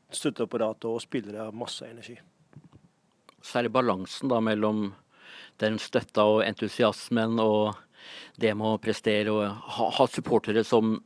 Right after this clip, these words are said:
Speaker 2: som vil noe, og som sier ifra hvis ikke det går helt veien.
Speaker 1: <clears throat> Ja, selvfølgelig. Det er supportere, eh, ønsker å se et lag primært som jobber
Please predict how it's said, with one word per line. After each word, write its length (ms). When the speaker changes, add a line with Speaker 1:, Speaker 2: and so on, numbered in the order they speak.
Speaker 2:
som 220
vil 240
noe, 240
og 140
som 340
sier 260
ifra 240
hvis 160
ikke 160
det 120
går 200
helt 160
veien. 240
Speaker 1:
<clears throat> 320
Ja, 100
selvfølgelig. 600
Det 100
er 680
supportere, 720
eh, 400
ønsker 460
å 120
se 200
et 180
lag 300
primært 400
som 240
jobber 400